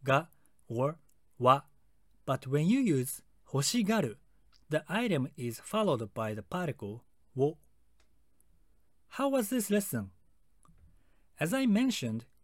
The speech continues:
category of words can be different between English and Japanese, although their meanings are the same, such as 欲しい,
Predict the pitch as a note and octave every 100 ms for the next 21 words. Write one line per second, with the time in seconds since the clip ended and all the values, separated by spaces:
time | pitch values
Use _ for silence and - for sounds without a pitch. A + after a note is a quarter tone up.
0 | _ - C4 A#3+ C#3 C3 C#3+ B2 A#2+ F3
1 | F3 A#2+ - - C#3 B2+ B2 G#2+ G#3+ -
2 | F3+ A2+ - - A#2 A#2+ B2 C#3 - G#3+
3 | G3 G#2 G#2+ - - C3+ A#2+ G#2 A#2 D3
4 | E3 G#2 - - _ - - - - E3+
5 | F3+ F3+ D#3+ A#2+ A#2+ C3+ C3+ D#3+ G3 E3
6 | A2+ A2 - A#2 G#2 - C#3 A#2 F2+ -
7 | _ _ _ - _ - - F3+ B2 G#2+
8 | - - - - _ - D3 - A3+ A#2+